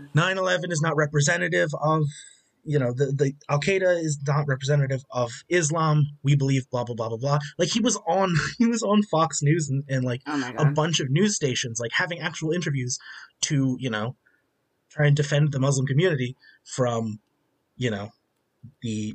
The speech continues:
Speaker 1: absolute insanity that was
Speaker 2: Oh my God.
Speaker 1: the Islamophobia of that time.
Speaker 2: Yes.
Speaker 1: And, <laughs> like, he was, he was, uh,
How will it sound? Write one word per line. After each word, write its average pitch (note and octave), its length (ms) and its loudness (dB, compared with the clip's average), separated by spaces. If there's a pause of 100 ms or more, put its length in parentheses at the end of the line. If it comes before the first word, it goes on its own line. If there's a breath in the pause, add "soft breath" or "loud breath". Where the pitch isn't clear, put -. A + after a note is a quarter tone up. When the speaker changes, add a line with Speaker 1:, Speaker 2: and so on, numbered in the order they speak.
(120)
Speaker 1:
absolute A#2+ 680 -4
insanity A#2 600 -2
that G#2+ 220 -6
was G#2 440 -4
Speaker 2:
Oh C3+ 120 -10
my A#2+ 140 -14
God. B2+ 260 -14
Speaker 1:
the A2+ 80 -6
Islamophobia A2+ 760 -2
of A2 120 -10
that G#2+ 180 -8
time. B2 360 -4 (260)
Speaker 2:
Yes. - 500 -12 (320)
Speaker 1:
And, D#3+ 300 2
<laughs> - 20 0
like, F3+ 220 2
he G3 100 -2
was, G#3+ 380 0 (420 loud breath)
he F#3+ 260 0
was, F#3 440 4
uh, D#3 260 2